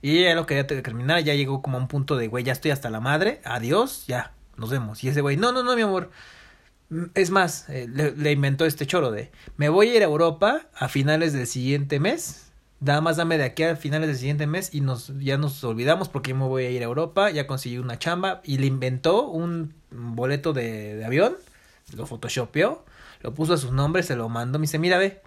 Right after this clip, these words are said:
ya tengo mi boleto de avión, dame chance nada más para, pues, eh, que las caguas se tranquilicen y que no diga nada a la familia y,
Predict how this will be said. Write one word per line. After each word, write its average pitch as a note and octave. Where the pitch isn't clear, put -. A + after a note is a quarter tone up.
ya D#3+
tengo E3+
mi C#3
boleto C#3+
de D3
avión, D3+
dame E3
chance F#3+
nada F#3+
más G#3
para, C#3
pues, D#3
eh, D#3+
que D#3+
las D#3
caguas G3+
se E3
tranquilicen D#3
y D#3
que D3
no D3
diga D3
nada C#3+
a C3+
la B2
familia G#3
y, C3+